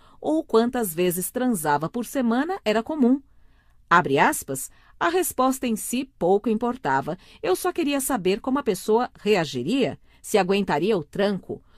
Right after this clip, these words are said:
Foi por isso que criamos um processo muito agressivo de entrevista." Fecha aspas, lembra Fernandes. Abre aspas. "Depois, isso degenerou um pouco."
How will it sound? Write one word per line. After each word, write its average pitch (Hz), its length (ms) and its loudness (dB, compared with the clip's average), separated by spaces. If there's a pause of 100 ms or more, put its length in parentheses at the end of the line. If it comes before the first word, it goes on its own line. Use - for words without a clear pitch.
(140)
Foi 392 220 2
por 349 160 0
isso 285 360 -2
que 294 100 -6
criamos 220 580 -2
um 302 160 -4
processo 196 680 -2
muito 254 340 0
agressivo 233 500 -4
de 240 140 -2
entrevista." 247 760 -4 (300)
Fecha 226 500 -2
aspas, 254 400 -6 (300)
lembra 262 340 0
Fernandes. 262 960 -2 (260)
Abre 269 320 4
aspas. - 560 -8 (280)
"Depois, 208 680 2 (280)
isso 302 420 0
degenerou 262 540 2
um 277 100 0
pouco." - 540 0